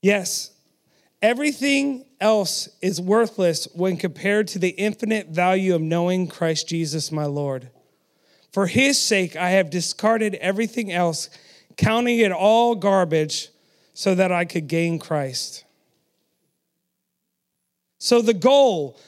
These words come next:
the high mark that we press towards is Christ, not calling. Not destiny,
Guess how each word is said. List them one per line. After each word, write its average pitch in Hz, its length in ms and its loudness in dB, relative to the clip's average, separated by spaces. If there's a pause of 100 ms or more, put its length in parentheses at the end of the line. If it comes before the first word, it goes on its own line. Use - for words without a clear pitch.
(120)
the 190 160 2
high 269 340 0
mark 226 540 2 (340)
that 202 200 0
we 254 200 2
press 262 420 -2
towards 226 720 0 (380)
is 214 240 2
Christ, - 680 -2 (1000)
not 180 280 -2
calling. 127 520 -6 (4000)
Not 214 320 0
destiny, 185 720 -2